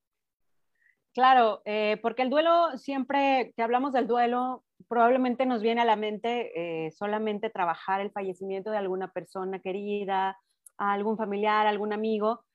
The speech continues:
pero el duelo no solo se refiere a la pérdida o a la muerte de alguna persona, sino también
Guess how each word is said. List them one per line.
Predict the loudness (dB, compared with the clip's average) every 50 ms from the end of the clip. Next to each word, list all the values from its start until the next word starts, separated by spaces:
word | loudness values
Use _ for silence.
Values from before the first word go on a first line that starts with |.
| _ _ _ _
pero | 2 4 4 6
el | 6
duelo | 4 4 4 4
no | 2 2
solo | 0 0 -2 -2
se | -2 -2
refiere | -4 -2 0 2 4 4 6 6 4 4 2 0 0
a | 2 2
la | 4 2 2 2
pérdida | 0 0 0 0 0 0 0 2 2 2 4 2 2 0
o | 0 0
a | 0 0
la | -2
muerte | -2 -4 -4 -6 -4 -2 -2
de | 0
alguna | 0 -2 -2 -4 -6 -6
persona, | -6 -8 -8 -6 -6 -4 -4 -4 -6
sino | -6 -6 -6 -6 -6
también | -6 -6 -4 -2 -2 -2 -2 -2 -2 -2 -4